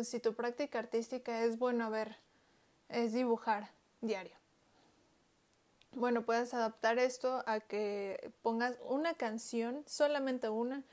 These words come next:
y que dibujes lo que salga y lo que vayas sintiendo con esa canción, ¿no? Que se vaya adaptando a ti esa práctica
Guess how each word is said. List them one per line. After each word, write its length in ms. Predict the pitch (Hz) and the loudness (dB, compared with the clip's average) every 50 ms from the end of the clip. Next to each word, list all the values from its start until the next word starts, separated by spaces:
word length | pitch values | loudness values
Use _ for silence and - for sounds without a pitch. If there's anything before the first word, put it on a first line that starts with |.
| - - - - - - | -20 -20 -20 -16 -8 -6
y 80 | 226 | -2
que 160 | 226 - 214 | 0 0 2
dibujes 460 | 208 214 208 226 226 233 262 254 254 254 | 2 2 2 0 2 2 0 0 0 -2
lo 120 | 226 208 | -4 -4
que 140 | - 196 214 | -6 -10 -10
salga 420 | - - 233 226 226 220 233 233 | -4 0 0 2 2 2 2 2
y 40 | 226 | 2
lo 160 | 226 220 214 | 2 0 -2
que 80 | - 214 | -2 -4
vayas 240 | 208 214 214 226 - | -2 -2 -2 -4 -4
sintiendo 420 | - 202 202 - 214 214 220 220 | -6 -6 -4 -2 -2 -2 -2 -2
con 160 | - 208 196 | -4 -6 -8
esa 220 | 202 208 - 226 208 | -8 -6 -6 -8 -8
canción, 380 | - - 214 - - 208 - 214 | -8 -10 -12 -12 -12 -14 -14 -12
¿no? 160 | 226 220 247 240 - - - - - - - - _ _ _ _ _ _ _ _ _ _ _ _ _ - 220 - | -12 -12 -12 -12 -16 -20 -20 -20 -20 -20 -20 -20 _ _ _ _ _ _ _ _ _ _ _ _ _ -12 -2 2
Que 140 | 247 240 | 2 2
se 120 | 233 240 240 | 2 2 0
vaya 280 | 240 240 254 277 285 | 0 2 2 2 2
adaptando 540 | 277 254 226 226 - - 220 220 226 226 233 | 2 2 0 -2 -2 -4 -4 -2 0 0 0
a 100 | 226 226 | -2 -4
ti 260 | 226 - 233 233 226 | -4 -2 0 0 2
esa 280 | 220 220 226 - - 214 | 0 0 -2 -6 -8 -8
práctica 600 | - - 208 208 220 - - - - - - - | -6 -6 -6 -6 -6 -8 -12 -14 -12 -14 -16 -18